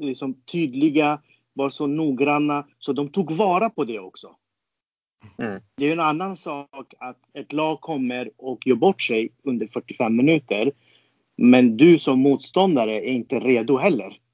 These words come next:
Speaker 1: och tar inte vara på chanserna, tar inte vara på och utnyttjar inte misstagen. Men här var de så förberedda, de var så påkopplade att de kunde redan i första halvlek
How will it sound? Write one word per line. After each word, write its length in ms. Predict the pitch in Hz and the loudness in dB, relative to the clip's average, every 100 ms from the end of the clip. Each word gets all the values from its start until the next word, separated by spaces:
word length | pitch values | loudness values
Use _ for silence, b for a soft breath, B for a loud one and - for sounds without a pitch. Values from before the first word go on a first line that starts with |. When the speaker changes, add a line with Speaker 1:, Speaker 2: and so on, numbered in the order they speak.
| _ _ | _ _
Speaker 1:
och 160 | 123 120 | -12 -2
tar 180 | 143 143 | 2 4
inte 240 | 143 139 | 2 0
vara 320 | 131 131 160 | 0 0 -2
på 140 | 160 131 | -8 -10
chanserna, 600 | 143 135 120 180 120 101 | -8 -8 -8 -10 -10 -10
tar 140 | 143 | -8
inte 240 | 139 131 | -8 -6
vara 320 | 131 131 139 147 | -6 -6 -6 -6
på 360 | - 135 131 b b | -4 -4 -4 b b
och 120 | b 135 | b -2
utnyttjar 600 | 160 151 156 160 - 139 | -2 -2 -6 -6 -4 -2
inte 280 | 131 - 113 104 | -2 -6 -12 -8
misstagen. 880 | 131 131 131 - - 180 117 92 - _ _ - | -2 0 0 0 0 2 0 -6 -12 _ _ -8
Men 180 | 120 123 | -6 -2
här 300 | 147 170 160 | 2 2 4
var 180 | 156 | 2
de 180 | 139 131 | -2 -4
så 400 | - - 180 175 | -8 -2 0 0
förberedda, 760 | 160 170 143 120 131 135 117 113 | -4 -4 -4 -4 -4 -4 -6 -6
de 200 | 131 135 | -6 -6
var 140 | 135 | -8
så 260 | - 170 165 | -4 -2 -2
påkopplade 960 | - 180 143 - 185 - 98 92 117 - _ _ _ - | -2 -2 -2 -4 -6 -6 -10 -10 -16 -18 _ _ _ -10
att 240 | 120 - | -8 -4
de 340 | 123 113 107 - _ _ | -6 -4 -8 -12 _ _
kunde 540 | - 139 113 110 104 104 _ _ - | -2 0 0 0 -2 -4 _ _ -2
redan 340 | 127 120 113 | 0 2 0
i 60 | 110 | -4
första 320 | 131 - 127 | -6 -2 0
halvlek 560 | 117 117 143 104 - | 0 0 0 -2 -8